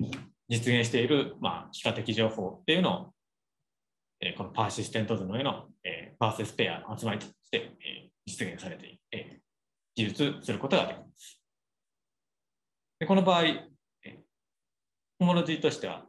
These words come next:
一次のホモロジーをやっていますんで、えー、ここで考えているのは、えー、この場、えー、パーシステント図というのは、この、一次の、えー、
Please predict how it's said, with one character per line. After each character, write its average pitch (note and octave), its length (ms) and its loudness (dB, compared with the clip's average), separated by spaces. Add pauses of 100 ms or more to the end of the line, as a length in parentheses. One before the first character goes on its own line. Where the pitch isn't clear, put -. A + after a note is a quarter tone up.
(140)
一 C#3+ 220 -2
次 G#2 100 0
の - 80 -8
ホ G2 80 -8
モ G2+ 80 -6
ロ F#2 60 -8
ジ F#2 100 -8
ー F#2 40 -6
を - 100 -6
や G2 40 -8
っ - 60 -16
て - 80 -8
い G#2+ 60 -2
ま G#2+ 80 -4
す A2+ 120 -10
ん A2+ 80 -4
で、 C3+ 340 -2 (400)
え B2 80 0
ー、 A#2 40 -2
こ - 80 -4
こ F3+ 60 4
で D#3 80 4
考 C#3+ 200 2
え C#3 120 6
て D#3 100 0
い - 0 -
る D#3+ 60 0
の C#3 60 4
は、 - 220 -6 (140)
え - 60 -16 (760)
ー、 - 80 -12 (200)
こ C#3 80 0
の A#2+ 100 2
場、 C3+ 280 4
え F2+ 340 -10
ー、 - 20 -20 (280)
パ A#2+ 100 4
ー A#2 40 2
シ A#2 120 -2
ス - 100 -6
テ B2 100 4
ン A#2 40 2
ト B2 100 4
図 - 140 -8 (100)
と A#2+ 80 -2
い C3+ 40 2
う - 20 2
の D3+ 80 2
は、 - 280 -4
こ - 220 -18 (1800)
の、 A2 60 -2
一 D3+ 200 2
次 B2+ 120 6
の、 - 260 -12 (180)
え - 300 -12
ー、 - 20 -20